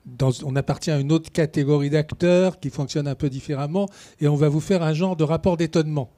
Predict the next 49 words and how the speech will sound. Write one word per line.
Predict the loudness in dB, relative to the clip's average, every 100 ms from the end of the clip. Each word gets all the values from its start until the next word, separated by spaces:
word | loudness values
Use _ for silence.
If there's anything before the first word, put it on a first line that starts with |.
| -10
hein, | -8 -8 -12 -16 -8
des | -6
choses | -2 -2
qu'on | -2 -4
aime | -2 -2
bien | -2 -2
actuellement, | -2 -2 0 0 -2 -4 -10 -12
et | -4 -2
on | -2
va | -4 -2
vous, | 0 0
vous | -2
faire | -2 -2 -2 -2
quelque | -4 -2 -2
chose | -4
comme | -4 -4
ça. | -4
Alors, | -6
je | -4
vais |
d'abord | -4 -2 -2
demander | -4 -4 -2 -2 -4 -8 -12
à | -6
mes | -2 0
deux | 2
collègues | 2 4 4 4 0 -2
de | -6
faire | -4 -4
leur | -4 -6 -8 -18 _ _
très | -2 0 2
rapide | 0 -2 -2 -4
petit | -2 -4 -2
rapport | -4 -4 -4 -2
d'étonnement | -2 -2 -2 -2
sur | -2 -2
les | -4
tables | -4 -4
rondes | -4 -4 -8
qu'ils | -8
ont | -8
suivies, | -8 -8 -6 -6 -8 -16 -6
et | -6
puis | -2 0 2
après, | 2 -2 -4 -4 -2 -2 -2
je | -2 -2 -2
compléterai | -4 -8 -6 -6 -6 -10 -10 -10
par | -12 -14 -12
quelques | -12 -10 -10 -8
éléments. | -10 -12